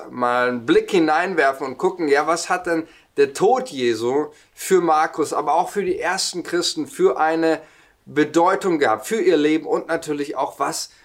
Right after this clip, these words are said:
hat der Tod Jesu auch für dein und für mein Leben, welche Rolle spielt er in deinem und in meinem Leben? Und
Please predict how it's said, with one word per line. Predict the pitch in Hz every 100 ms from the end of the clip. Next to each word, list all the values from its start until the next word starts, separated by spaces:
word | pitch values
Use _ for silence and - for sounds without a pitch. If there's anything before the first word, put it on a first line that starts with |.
| _ _
hat | 147 151
der | 143
Tod | - 147 143
Jesu | 131 131 139 143
auch | 120 131
für | - 127
dein | 139 131 156 156
und | 147
für | 147
mein | 143 147 196
Leben, | 175 147 139 123
welche | 135 143 147
Rolle | - 131 170 160
spielt | - - 160 156
er | 147
in | 139 135
deinem | 131 156 151
und | 127 127
in | 131
meinem | 120 139 147
Leben? | 117 107 107 127 135 _ - _ _ _
Und | 131 143 143 139 -